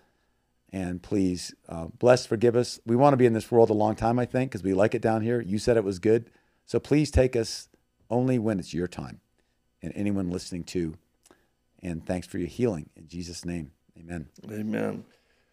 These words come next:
Speaker 2: Best website for people to go to, 'cause
Speaker 1: Free Burma Rangers dot org.
Speaker 2: Dot org.
Speaker 1: Not the best website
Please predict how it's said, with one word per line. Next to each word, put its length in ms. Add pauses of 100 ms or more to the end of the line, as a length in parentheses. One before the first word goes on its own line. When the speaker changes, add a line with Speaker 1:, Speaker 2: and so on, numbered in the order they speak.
(480)
Speaker 2:
Best 380
website 640
for 140
people 260
to 100
go 160
to, 440 (320)
'cause 140
Speaker 1:
Free 180
Burma 280
Rangers 380
dot 180
org. 300 (160)
Speaker 2:
Dot 240
org. 360 (360)
Speaker 1:
Not 220
the 80
best 260
website 480